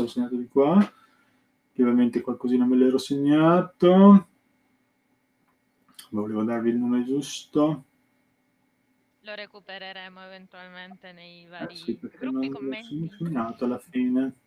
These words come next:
Speaker 1: Mm, mm, mm, mm. Peccato, peccato.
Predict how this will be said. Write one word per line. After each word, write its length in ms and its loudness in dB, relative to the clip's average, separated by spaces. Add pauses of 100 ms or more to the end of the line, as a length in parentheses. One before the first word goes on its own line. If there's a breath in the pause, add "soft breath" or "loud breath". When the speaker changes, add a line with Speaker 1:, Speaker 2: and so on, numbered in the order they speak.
(1500)
Speaker 1:
Mm, 140 -8
mm, 200 -8
mm, 460 -8
mm. 80 -10 (3750 soft breath)
Peccato, 580 -12
peccato. 720 -10